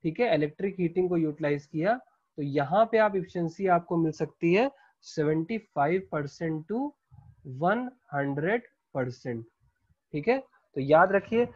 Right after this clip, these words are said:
जो यहाँ पे efficiency है utilization की बहुत ज्यादा है, सेवेंटी फ़ाइव से वन हंड्रेड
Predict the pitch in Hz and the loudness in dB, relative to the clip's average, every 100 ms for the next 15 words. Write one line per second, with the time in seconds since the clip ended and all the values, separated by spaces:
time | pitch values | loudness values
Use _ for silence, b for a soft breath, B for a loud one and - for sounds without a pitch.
0 | B B 156 147 185 170 - 233 247 226 | B B -6 0 2 2 4 4 2 0
1 | - 202 190 220 208 220 240 - _ - | 0 -2 0 -2 -2 -2 -4 -18 _ -4
2 | 175 175 185 180 175 185 202 220 160 180 | -2 2 2 2 0 -2 -6 -4 -4 -2
3 | 175 139 127 135 185 226 175 143 139 160 | -2 2 2 4 2 2 -2 -4 -4 -6
4 | 147 131 131 - 220 143 135 127 160 | -4 -4 -4 -6 -2 -2 -2 -2 -2